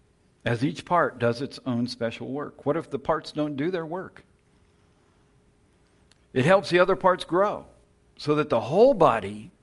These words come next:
is healthy and growing and full of love. Takes them all.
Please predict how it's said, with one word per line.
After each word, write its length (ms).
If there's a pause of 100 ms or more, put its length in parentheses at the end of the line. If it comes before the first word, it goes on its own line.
(240)
is 160
healthy 340
and 100
growing 400
and 100
full 200
of 140
love. 360 (2500)
Takes 180
them 140
all. 240